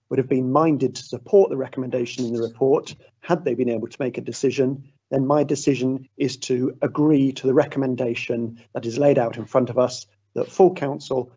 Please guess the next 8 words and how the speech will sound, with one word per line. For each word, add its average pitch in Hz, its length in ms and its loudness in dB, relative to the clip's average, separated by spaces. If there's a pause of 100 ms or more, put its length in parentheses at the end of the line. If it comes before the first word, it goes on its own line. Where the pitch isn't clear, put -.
and 131 100 -2
all 151 120 4
committees 139 440 -2
will 117 120 -2
return 127 440 2
to 120 240 -6
in-person 135 600 0
meetings 127 580 -4